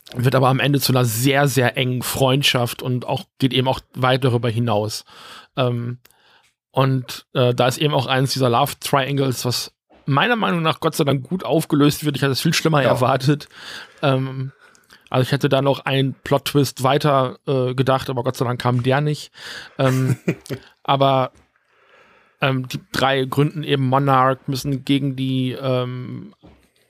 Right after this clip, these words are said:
Speaker 1: gegen das amerikanische Militär, den, gegen den Geheim-, Geheimdienst eben auch so ein bisschen ankämpfen, um diese, ähm, diese Organisation tatsächlich an den Start zu bringen. Und zu dem Zeitpunkt denke ich halt, okay, Monarch ist w-, wirklich was mit Potenzial gewesen, die wollten die Welt beschützen.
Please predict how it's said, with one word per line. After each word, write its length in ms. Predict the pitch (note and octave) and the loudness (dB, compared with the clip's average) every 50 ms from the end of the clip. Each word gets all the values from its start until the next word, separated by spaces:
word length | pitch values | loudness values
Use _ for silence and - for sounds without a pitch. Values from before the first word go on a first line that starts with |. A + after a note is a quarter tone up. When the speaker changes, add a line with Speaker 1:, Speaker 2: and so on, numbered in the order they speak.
| _ _ | _ _
Speaker 1:
gegen 160 | - - - B2+ | -8 -6 -4 -4
das 100 | A#2+ - | -4 -2
amerikanische 680 | B2 B2+ B2+ B2 B2+ B2 - B2+ B2 C3+ C#3 - - C3 | 0 2 2 2 2 0 0 0 2 0 0 0 2 2
Militär, 720 | C3 B2+ B2 B2+ B2 - - - C3 C3 C3+ C#3+ C#3 C#3 C3+ - - - - - - - _ - | 2 2 0 0 -2 -2 0 2 4 4 4 4 2 0 -2 -8 -18 -20 -20 -20 -20 -18 _ 0
den, 180 | B2+ B2 B2 A#2+ | 0 0 0 0
gegen 240 | - B2+ B2 C3 | -4 -4 -2 0
den 240 | B2 B2 B2+ B2+ B2 | 0 0 -2 -2 -2
Geheim-, 480 | A#2+ B2+ B2 A#2+ B2 C3 C#3 C#3 C#3 - | 0 0 2 2 2 0 0 -2 -6 -4
Geheimdienst 600 | - B2 A#2+ C3+ C#3+ C#3 C3 C3 C3+ B2+ - - | -2 0 2 2 2 0 0 0 0 0 -2 0
eben 160 | C#3+ C3+ C3 | 0 0 0
auch 100 | A#2+ C3 | 0 -2
so 100 | - - | -2 -2
ein 40 | B2+ A#2+ | 0 0
bisschen 160 | B2+ - - | 0 0 0
ankämpfen, 640 | B2 C#3+ D3 C3+ - - C3+ C#3+ C3 - - C3+ | 0 0 0 0 0 0 0 0 0 0 0 0
um 100 | B2+ B2 | 0 0
diese, 280 | A2+ B2 B2 C3 B2+ B2+ - - - - - - - - - | 0 2 2 2 2 2 -2 -10 -18 -16 -16 -18 -20 -8 -2
ähm, 540 | - C3+ C3 B2 B2 B2 B2 B2 C3 - - - | 2 2 4 4 2 0 -2 -4 -6 -8 -12 -10
diese 280 | E3 C#3+ B2 A#2+ A#2+ A#2+ | -6 -2 0 0 2 2
Organisation 600 | C3+ A#2+ B2+ B2+ B2+ A#2+ B2 A#2+ - - C3 B2+ | 2 2 2 4 4 4 2 2 2 0 0 2
tatsächlich 320 | C3 A#2 A#2 C3 C3 C#3 | 0 0 0 -2 -2 0
an 60 | C#3+ | 0
den 100 | C3 B2+ | 0 0
Start 300 | A#2+ - - B2 C#3 D3+ - | 0 2 2 2 0 0 -2
zu 140 | - D3+ C#3 | -4 -4 -2
bringen. 340 | - - D3 D3 D3 D3 - - - - - - - - | 0 0 0 2 0 -2 -4 -8 -16 -18 -18 -10 -6 -4
Und 200 | C#3 B2 - - - - - | -2 -2 -4 -6 -16 -10 -6
zu 140 | - - | -2 0
dem 200 | B2+ D3 D3+ F3 | 0 2 0 0
Zeitpunkt 500 | E3+ - D3+ C#3+ D3 C#3+ - D3+ C#3+ C#3 | 0 0 0 2 0 0 -2 -4 -4 -2
denke 160 | C3+ C3 C3 D#3 | -2 -4 -4 -4
ich 100 | C#3 - | -2 0
halt, 140 | C#3+ C3+ C3 | 0 0 -2
okay, 180 | C3+ - - C3 | -2 0 0 2
Monarch 420 | B2 B2 C3+ C#3+ C#3+ C3 B2 - - | 4 4 2 2 2 2 0 0 -4
ist 200 | C#3 - - C3 | -6 -4 -4 -6
w-, 60 | - - - - - | -8 -10 -12 -6 -2
wirklich 280 | C3 C3 - B2+ A2+ | -2 -2 -2 -2 0
was 160 | B2+ B2+ - - | -2 -2 0 -2
mit 100 | B2 - | -4 -2
Potenzial 600 | - C3+ - B2+ B2 A#2 - - B2+ B2+ C3+ D3+ | -2 0 0 0 0 0 0 0 0 2 2 2
gewesen, 380 | C#3+ C#3 B2 B2+ C3 B2+ B2+ B2 | 0 0 2 2 2 2 0 0
die 120 | A#2 A2 | -2 0
wollten 240 | A#2 B2 C3 - C3 | 2 2 2 2 0
die 120 | A#2+ A#2+ A2 | -4 -2 -2
Welt 180 | A#2 B2 B2 | -2 -2 -2
beschützen. 500 | - C3+ B2+ - C#3+ C3+ - - C3+ C3 | -2 -2 0 0 0 0 -2 -4 -8 -8